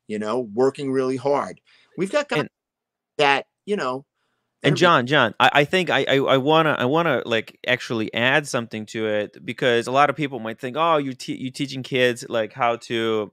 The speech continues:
Speaker 2: you know, flip watches," but these are
Speaker 1: Uh,
Speaker 2: actual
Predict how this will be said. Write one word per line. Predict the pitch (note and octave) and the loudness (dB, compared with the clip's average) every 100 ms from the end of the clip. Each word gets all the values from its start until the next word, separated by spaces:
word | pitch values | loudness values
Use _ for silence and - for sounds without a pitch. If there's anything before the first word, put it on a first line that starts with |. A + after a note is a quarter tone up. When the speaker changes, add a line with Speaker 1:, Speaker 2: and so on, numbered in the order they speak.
| - | -10
Speaker 2:
you | B2 | -10
know, | G2 _ _ - | -10 _ _ 0
flip | C#3+ B2 | 0 4
watches," | B2+ C3+ - | 4 4 0
but | - D3 - | -4 -4 -2
these | F#3 F3+ | -4 -2
are | F3 - | -2 0
Speaker 1:
Uh, | |
Speaker 2:
actual | C#3 D#3 - D#3+ D3+ D3+ C#3 | 0 0 -4 -6 -4 -4 -6